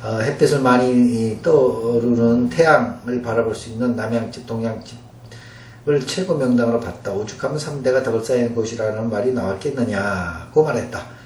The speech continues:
그러나 이는 이론일 뿐이다. 신성현 기풍수 지리학회장은 풍수는 자연을 부리는 기술이라며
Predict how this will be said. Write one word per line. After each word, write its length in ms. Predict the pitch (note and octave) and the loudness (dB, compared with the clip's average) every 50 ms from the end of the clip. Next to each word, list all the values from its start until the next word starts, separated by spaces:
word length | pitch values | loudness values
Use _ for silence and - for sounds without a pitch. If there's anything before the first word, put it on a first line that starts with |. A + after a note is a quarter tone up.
| - - - | -20 -12 -4
그러나 280 | C3 C#3 C#3 C#3 C3+ | 0 2 2 4 4
이는 320 | B2+ B2 A#2+ B2 B2 A#2 A2+ | 4 6 6 6 4 2 2
이론일 360 | G#2+ A#2+ B2 A#2+ C#3+ C#3+ - - | 0 2 2 0 0 -2 -6 -8
뿐이다. 380 | - B2+ A#2+ G#2+ - G2 F#2+ | -6 -4 -4 -2 -2 -4 -6
신성현 540 | F#2+ - A#2+ A#2 A#2+ A#2 A2+ A2+ A#2+ A#2+ A#2+ | -6 -4 -4 -4 -2 -2 -2 0 2 2 2
기풍수 560 | - - - - - - B2 A#2+ A#2+ B2+ A#2+ | 0 -2 -10 -12 -6 -2 -2 0 0 0 -2
지리학회장은 760 | - - A2+ G#2+ G2 - - - A2 G#2+ G#2+ A2+ A#2 A#2 - - - - - - - - - - | -4 -2 -2 -2 -2 -4 -6 -4 -2 -2 0 0 0 0 -2 -4 -10 -16 -18 -18 -18 -18 -14 -8
풍수는 360 | - D#3+ D#3 D3 D#3 D3+ C#3+ | -6 -4 0 2 4 4 4
자연을 400 | C#3 C#3 B2+ B2+ B2+ B2+ B2+ B2 | 4 2 4 4 6 6 4 2
부리는 360 | A#2 A#2+ A#2 A#2 A#2 A#2 A2+ A2+ | 2 2 2 2 2 2 0 0
기술이라며 1300 | - - - - B2+ A#2+ G#2+ F#2 - - - - - - - - A#2+ A#2 A2+ G#2+ G#2+ A2 C3 F3+ - - | -2 -4 -2 0 2 2 0 0 -4 -10 -16 -20 -20 -14 -6 -4 -2 -2 -2 -2 -2 0 0 -2 -2 -4